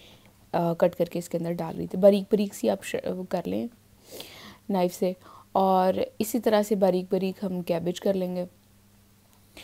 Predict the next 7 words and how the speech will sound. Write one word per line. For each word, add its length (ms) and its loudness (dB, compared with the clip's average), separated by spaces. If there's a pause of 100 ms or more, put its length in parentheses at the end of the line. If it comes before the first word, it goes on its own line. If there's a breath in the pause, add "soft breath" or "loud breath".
(400 loud breath)
अब 160 4
यहाँ 240 4
पे 100 -2
देखें, 320 -4 (400)
यहाँ 280 2
पे 120 -2
मैंने 420 -2